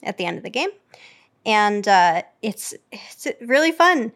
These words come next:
It's, uh, the board is all, uh, dry erase. So you can draw various things on the board depending upon, upon the kind of information that you find.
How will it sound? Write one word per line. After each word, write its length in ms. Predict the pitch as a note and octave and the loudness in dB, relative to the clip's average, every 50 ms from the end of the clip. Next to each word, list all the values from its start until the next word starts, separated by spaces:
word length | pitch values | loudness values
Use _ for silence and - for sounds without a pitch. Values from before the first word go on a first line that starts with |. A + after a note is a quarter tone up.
| _ _ | _ _
It's, 260 | B3 A#3 - - - | -14 -12 -10 -4 0
uh, 360 | B3 A3 G#3+ G#3+ G#3 G#3 G#3 - | 2 4 4 4 4 2 0 -2
the 80 | A3+ G#3+ | -6 -8
board 460 | G3 A3 G#3+ A3 A3+ A#3 A#3 A#3 A3+ - | -6 -2 0 0 0 0 0 -2 -2 -4
is 400 | - G#3 G3+ G3+ G3+ G3+ G3+ - G3 | -4 -4 -2 -2 -4 -4 -6 -8 -8
all, 760 | - - G3 F#3+ G3 G3 G3+ G3+ G3 G3+ G3+ G3+ G#3+ - _ _ _ _ _ - | -4 0 0 2 2 2 0 0 -2 -4 -4 -6 -8 -12 _ _ _ _ _ 2
uh, 220 | F#3+ F#3+ F3+ - - | 2 4 2 2 0
dry 180 | - A3 G3+ F#3+ | 2 4 4 4
erase. 640 | F#3 F3+ E3 F3 G#3 C#4 F4 - - - - _ _ _ | 4 2 0 -2 -2 -2 -2 -4 -10 -12 -14 _ _ _
So 580 | _ - - B3 A3+ G#3+ G#3 G#3 G3+ G3 G3+ G3 _ _ _ _ _ _ _ _ _ | _ -4 2 4 4 4 4 4 2 0 -2 -6 _ _ _ _ _ _ _ _ _
you 220 | - A#3 A#3 A3 | -6 -4 -4 -4
can 680 | G#3 - - B3 A3 G#3 G3+ G3 F#3+ F#3+ G3 G#3 - - _ _ _ A3+ | -4 -4 -2 0 0 0 0 -2 -4 -6 -8 -10 -12 -16 _ _ _ -12
draw 380 | A#3 B3 B3 B3+ A#3+ A#3+ A#3+ A#3 | -4 0 4 6 6 6 6 6
various 400 | A#3 A#3+ A#3+ A#3 A#3 A#3 A#3 - | 4 4 4 4 4 2 0 -2
things 260 | A#3+ A3+ A#3 A3+ G#3 | -2 0 0 0 0
on 140 | A3 G3 G3 | 0 0 0
the 60 | G3+ | -4
board 380 | F#3+ - G3+ G#3+ G#3+ G#3+ G#3 | -8 -4 -4 -2 -2 -2 -2
depending 340 | G3+ A3 - - G3+ G3+ G3+ | -4 -6 -4 -4 -4 -4 -6
upon, 340 | G#3 - - G#3 G3 G3 - - | -6 -2 0 0 0 0 -2 -4
upon 300 | A3+ G#3+ - A3+ G#3+ G#3 | -6 -2 0 0 0 0
the 60 | G3+ | -2
kind 220 | G3+ - G#3+ G3 G3 | -4 -2 -2 -2 -2
of 80 | F#3+ | -4
information 540 | F#3+ F3+ - - F#3+ G3 F#3+ F#3+ - B3+ A#3+ | -8 -10 -10 -10 -10 -8 -8 -6 -6 -6 -6
that 80 | A#3 G3 | -6 -8
you 100 | A3+ A#3+ | -10 -6
find. 560 | - - A3+ G#3+ A3 G#3+ A3 G#3+ A3 G#3+ | -4 -2 -2 0 0 -2 -4 -6 -8 -10